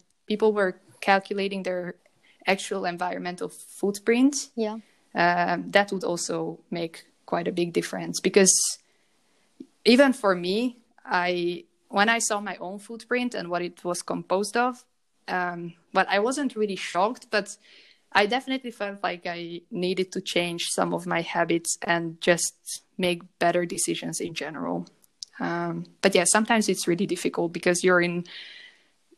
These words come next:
Speaker 1: kind of in between, "Okay, I, uh, can I be good for the environment? And, and is this good for me on a personal level, like, in my, in my physical and mental health?"
Speaker 2: Sure.
Speaker 1: Um, it's, it's a struggle. I think, uh,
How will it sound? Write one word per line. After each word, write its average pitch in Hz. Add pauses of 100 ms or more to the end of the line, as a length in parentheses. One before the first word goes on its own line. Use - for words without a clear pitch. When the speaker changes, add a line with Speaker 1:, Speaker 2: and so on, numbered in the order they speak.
Speaker 1:
kind 202
of 196
in 190
between, 180 (260)
"Okay, 175 (100)
I, 185
uh, 175 (160)
can 196
I 190
be 180
good 185
for 185
the 180
environment? 247 (140)
And, 170
and 175
is 180
this 190
good 185
for 175
me 185
on 175
a 165
personal 208
level, 196
like, 170
in 175
my, 170
in 180
my 170
physical 190
and 175
mental 202
health?" 220 (520)
Speaker 2:
Sure. -
Speaker 1:
Um, 175 (360)
it's, 202
it's 202
a 214
struggle. 175
I 175
think, 202
uh, 175